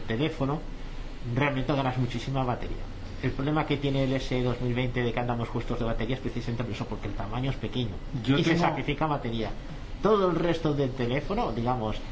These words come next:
Speaker 1: procesadores, cámaras, la pantalla, que dices, "Bueno, es que es más pantalla, consumirá más". No es significativo el consumo de la pantalla.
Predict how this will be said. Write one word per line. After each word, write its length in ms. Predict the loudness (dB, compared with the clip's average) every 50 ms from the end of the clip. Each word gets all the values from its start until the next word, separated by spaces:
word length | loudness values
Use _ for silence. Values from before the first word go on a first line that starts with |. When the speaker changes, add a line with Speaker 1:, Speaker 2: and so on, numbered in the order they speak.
| -8 -6 -6 -6 -6 -2 -2
Speaker 1:
procesadores, 1400 | 0 0 0 -2 -2 0 0 0 0 2 2 4 4 4 4 4 4 4 4 4 6 6 6 4 4 2 0 -2 0
cámaras, 960 | 2 2 4 4 4 2 2 2 4 4 4 4 4 4 4 2 2 0 0 0
la 120 | 0 0
pantalla, 640 | 0 -2 -2 -2 0 2 4 4 6 6 4 4 4
que 80 | 4
dices, 200 | 4 4 2 0
"Bueno, 200 | 2 2 2 0 0 -2 -2
es 80 | -4 -2
que 100 | -2 -2
es 160 | -2 0 0
más 120 | 0 0 2
pantalla, 440 | 0 0 0 0 0 0 2 2 2
consumirá 440 | 0 0 0 0 0 2 2 2 2
más". 200 | 0 0 0 -2 -6 -6 -6 -6 -6 -6 -6 -6 -6 -4 0 2 4
No 120 | 4 4
es 100 | 4 2
significativo 640 | 2 0 0 2 0 0 0 0 0 0 0 2 0
el 60 | 0 0
consumo 320 | 0 -2 -2 -2 -2 0
de 60 | 0
la 60 | 0
pantalla. 400 | -2 -2 -2 -4 -4 -4 -4 -4